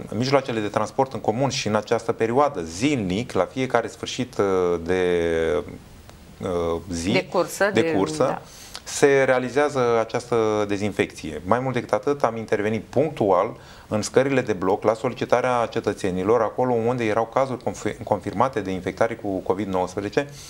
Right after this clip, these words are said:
Speaker 1: tocmai pentru a crea, uh, mediul necesar de a, uh, găsi soluțiile de a,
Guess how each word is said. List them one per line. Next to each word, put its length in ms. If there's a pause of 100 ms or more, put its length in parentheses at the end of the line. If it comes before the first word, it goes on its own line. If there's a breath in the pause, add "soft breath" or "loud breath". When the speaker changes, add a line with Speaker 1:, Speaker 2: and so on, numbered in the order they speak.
(160 loud breath)
Speaker 1:
tocmai 280
pentru 260
a 80
crea, 380 (340 loud breath)
uh, 100 (360)
mediul 240
necesar 520
de 100
a, 560 (340)
uh, 300 (480)
găsi 260
soluțiile 520
de 160
a, 180